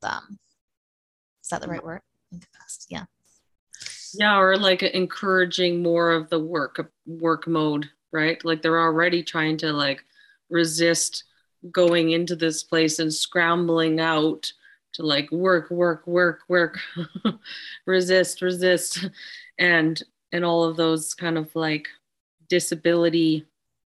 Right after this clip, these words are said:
Speaker 2: insurance people and stuff, like, pushing you, <laughs> pushing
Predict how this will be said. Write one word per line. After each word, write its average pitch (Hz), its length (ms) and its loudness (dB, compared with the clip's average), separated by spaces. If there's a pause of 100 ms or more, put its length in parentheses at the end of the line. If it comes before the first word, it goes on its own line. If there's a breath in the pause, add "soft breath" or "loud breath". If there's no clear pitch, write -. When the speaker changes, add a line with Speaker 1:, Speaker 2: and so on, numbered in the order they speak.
(640)
Speaker 2:
insurance 165 480 -2
people 160 380 -4
and 151 120 0
stuff, 139 340 -6
like, 135 280 -4
pushing 175 480 -2
you, 160 100 -2
<laughs> 156 100 -10
pushing - 400 -2